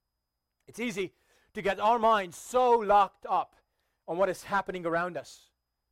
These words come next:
Politically, in the sexual revolution, in the racial tensions and injustice. Are these real things and real problems? Yes, they are.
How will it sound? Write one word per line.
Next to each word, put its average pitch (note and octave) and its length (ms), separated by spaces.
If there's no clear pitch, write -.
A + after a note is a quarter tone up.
Politically, F3 640
in C#3+ 100
the C#3 80
sexual G#3 360
revolution, G3+ 720
in D#3+ 140
the E3 100
racial G3+ 540
tensions B3+ 500
and E3 100
injustice. D#3 880
Are G3 120
these G#3+ 340
real B3 380
things A#3 440
and F#3+ 120
real G#3+ 240
problems? A#3 640
Yes, A#3 340
they A#3 140
are. G#3+ 340